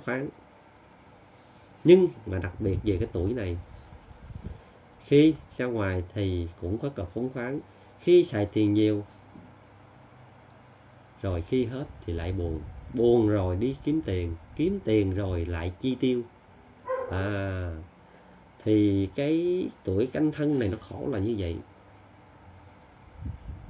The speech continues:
Mà người đứng về chữ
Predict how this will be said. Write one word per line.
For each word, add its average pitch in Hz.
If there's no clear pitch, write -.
Mà 107
người 107
đứng 160
về 147
chữ 131